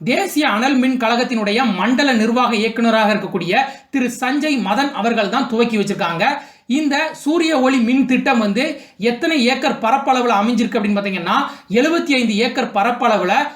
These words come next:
ஒரு லட்சத்திற்கும் அதிகமான சூரிய ஒளி மின் தகடுகளை கொண்டு இதை வந்து அமைச்சிருக்காங்க.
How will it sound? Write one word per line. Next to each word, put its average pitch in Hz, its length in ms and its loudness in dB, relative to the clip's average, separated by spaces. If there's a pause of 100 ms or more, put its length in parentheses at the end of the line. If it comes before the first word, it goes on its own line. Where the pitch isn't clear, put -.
(240)
ஒரு 330 180 2
லட்சத்திற்கும் 277 600 -4
அதிகமான 247 520 0 (100)
சூரிய 277 280 4 (140)
ஒளி 220 120 2 (100)
மின் 269 140 4 (120)
தகடுகளை 214 540 2
கொண்டு 202 220 0 (360)
இதை 262 180 0
வந்து 247 220 2
அமைச்சிருக்காங்க. 208 580 -2